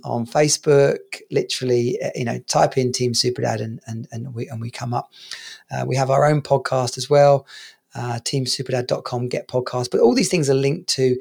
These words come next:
when you go to team superdad dot com forward slash network, I'll send you all these links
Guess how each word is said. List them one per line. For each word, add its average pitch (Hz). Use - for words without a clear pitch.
when 165
you 165
go 175
to 196
team 175
superdad 135
dot 143
com 131
forward 127
slash 117
network, 131
I'll 147
send 170
you 160
all 180
these 143
links 131